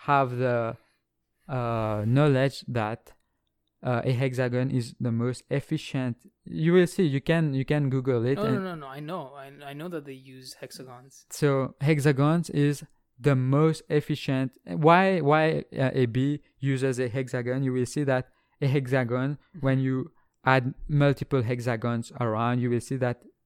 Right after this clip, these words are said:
Speaker 1: it fits well
Speaker 2: Mm-hmm.
Speaker 1: into
Speaker 2: It's
Speaker 1: each other.
Speaker 2: stable, yeah.
Speaker 1: Yeah, it fits into each other. Really, there's no gap. There's
Speaker 2: Mm,
Speaker 1: no
Speaker 2: okay.
Speaker 1: gap.
Speaker 2: Yeah,
Speaker 1: No,
Speaker 2: yeah.
Speaker 1: no hole in between. Why?
Speaker 2: Uh-huh.
Speaker 1: Because,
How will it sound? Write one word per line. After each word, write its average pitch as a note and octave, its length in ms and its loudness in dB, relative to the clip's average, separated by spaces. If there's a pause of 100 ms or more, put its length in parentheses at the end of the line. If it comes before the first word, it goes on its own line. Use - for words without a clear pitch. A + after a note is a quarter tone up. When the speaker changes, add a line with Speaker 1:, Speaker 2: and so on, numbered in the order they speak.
Speaker 1:
it C3 120 -6 (540)
fits - 360 0
well A2+ 540 -2 (180)
Speaker 2:
Mm-hmm. D#3 120 -10
Speaker 1:
into C#3+ 300 2
Speaker 2:
It's - 100 -6
Speaker 1:
each B2+ 280 -2
other. B2+ 160 2
Speaker 2:
stable, A#2+ 220 -10
yeah. C3+ 280 -14
Speaker 1:
Yeah, C3+ 220 2
it G#2+ 200 -4
fits - 300 -2
into C#3+ 260 -2
each C#3 260 -4
other. B2 240 -4
Really, C#3 380 -4
there's C3 320 0
no C3+ 200 -2
gap. A2 340 -4 (160)
There's A#2+ 240 -2
Speaker 2:
Mm, B2+ 60 -4
Speaker 1:
no B2+ 80 -4
Speaker 2:
okay. B2 80 -6
Speaker 1:
gap. A#2 320 -6
Speaker 2:
Yeah, D#3 160 -6
Speaker 1:
No, C3 120 -4
Speaker 2:
yeah. C3+ 140 -8
Speaker 1:
no C#3 240 2
hole B2+ 280 -2
in B2+ 240 -4
between. A2+ 460 -4
Why? A2+ 120 -4
Speaker 2:
Uh-huh. A2 60 -10 (380)
Speaker 1:
Because, C#3 440 0